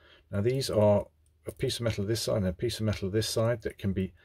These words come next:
shaped to your wrist just by bending it round. And the clasp at the bottom means that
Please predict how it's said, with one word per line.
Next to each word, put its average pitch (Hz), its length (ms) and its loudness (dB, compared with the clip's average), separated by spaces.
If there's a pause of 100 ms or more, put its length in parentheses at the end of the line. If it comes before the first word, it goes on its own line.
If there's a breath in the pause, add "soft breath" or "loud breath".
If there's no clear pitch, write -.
(300 soft breath)
shaped - 680 0
to - 140 -4
your 107 200 6
wrist 101 520 0
just - 160 -10
by 92 140 -2
bending 101 360 0
it 73 120 -2
round. 90 400 0 (880 soft breath)
And 107 400 4
the 98 80 -4
clasp - 460 -4
at 101 80 -6
the 85 80 -6
bottom 98 460 0 (1000)
means 104 200 0
that 107 100 -4